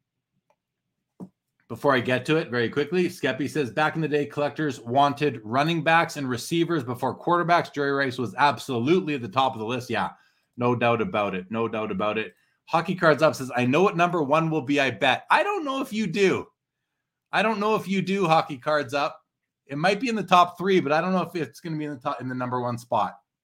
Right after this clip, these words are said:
Let's see if anyone can guess my number one card. I don't think I, oh,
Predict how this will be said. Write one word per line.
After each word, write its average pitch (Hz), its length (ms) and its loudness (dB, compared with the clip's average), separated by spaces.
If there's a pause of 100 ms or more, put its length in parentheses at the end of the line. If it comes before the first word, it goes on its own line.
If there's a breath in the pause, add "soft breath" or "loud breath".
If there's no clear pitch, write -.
(220)
Let's 196 160 -20
see 285 60 -4
if 208 100 -6
anyone 180 300 0
can 139 120 -8
guess 123 300 -2
my 123 80 -2
number 113 240 -2
one 110 180 -2
card. 110 260 0
I 117 60 -4
don't 190 180 -4
think 208 220 -4
I, 151 260 2 (920)
oh, 117 580 2